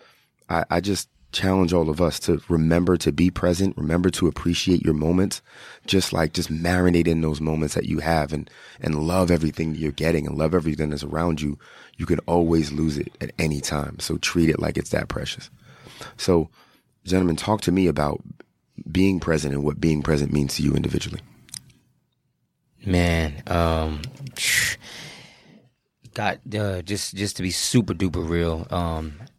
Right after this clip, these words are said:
Speaker 2: just got my Instagram and Facebook, all that social media time down from one hour to, um, thirty minutes Instagram, twenty minutes Facebook for the day. Like, that's it.
Speaker 1: That's
Speaker 2: Like,
Speaker 1: what's up.
Speaker 2: once that, and once it's up, it's up.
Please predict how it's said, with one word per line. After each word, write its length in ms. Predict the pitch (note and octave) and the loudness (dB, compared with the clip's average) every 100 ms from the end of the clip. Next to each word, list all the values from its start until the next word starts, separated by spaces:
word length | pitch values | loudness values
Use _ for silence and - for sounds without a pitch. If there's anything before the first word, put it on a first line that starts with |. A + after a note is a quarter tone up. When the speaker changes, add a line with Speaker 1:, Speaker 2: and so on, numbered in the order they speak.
| _ - - | _ -16 -8
Speaker 2:
just 160 | F2 | -2
got 160 | F#2+ E2+ | 0 0
my 180 | E2 D#2 | 0 -2
Instagram 680 | F2+ - E2+ E2+ E2 E2 D2+ | -2 -4 -2 0 0 0 -4
and 100 | D2+ | 0
Facebook, 540 | F#2 D#2+ - E2 - | 0 0 0 -2 -2
all 220 | F2+ F2+ | 0 2
that 200 | E2+ D#2+ | 2 -2
social 380 | - F2+ E2+ F2 | 0 0 0 0
media 340 | D#2+ E2+ D#2+ C#2+ | 0 0 0 -2
time 360 | - D#2+ D2+ | -2 0 0
down 240 | D#2+ D#2 D2+ | -2 -4 -4
from 240 | D#2+ D2+ | -6 -4
one 180 | D#2+ D#2 | -2 -2
hour 360 | E2 D#2 D#2 | -2 -2 -4
to, 440 | D2 - D#2+ D2+ D2 | -6 -4 -4 -2 -4
um, 300 | D2+ D2 - - | -4 -6 -8 0
thirty 200 | F2 E2+ | 2 2
minutes 280 | E2 D#2 E2 | 0 -4 -6
Instagram, 560 | E2 D#2+ E2+ E2 E2 - - - _ _ - | -6 -4 -2 -2 -4 -8 -20 -20 _ _ -6
twenty 280 | F2+ F2 | 0 0
minutes 380 | E2 D#2+ D#2 - | 2 0 0 -4
Facebook 520 | - D#2+ - - F2 - - - | -2 -2 -2 -4 -4 -6 -16 -20
for 160 | - D#2+ | -8 -6
the 100 | D#2+ | -4
day. 360 | - D2+ - - _ | -4 -4 -4 -12 _
Like, 240 | F#2+ E2 - - | -4 -4 -6 -4
that's 280 | E2 D#2+ - | -2 -2 -4
it. 160 | - - _ _ - - | -6 -10 _ _ -16 -8
Speaker 1:
That's 160 | D#2 | -4
Speaker 2:
Like, 140 | F#2 F2 | -2 -2
Speaker 1:
what's 60 | |
up. 60 | F2 | 0
Speaker 2:
once 200 | F2+ F2 | 0 0
that, 220 | F#2 - F2 | -2 -2 -4
and 400 | E2 E2+ F2+ F#2 | -6 -2 0 0
once 180 | F#2 | 0
it's 140 | E2+ F2+ | 0 0
up, 180 | E2 - | -2 -4
it's 140 | - | -2
up. 180 | D#2+ | -2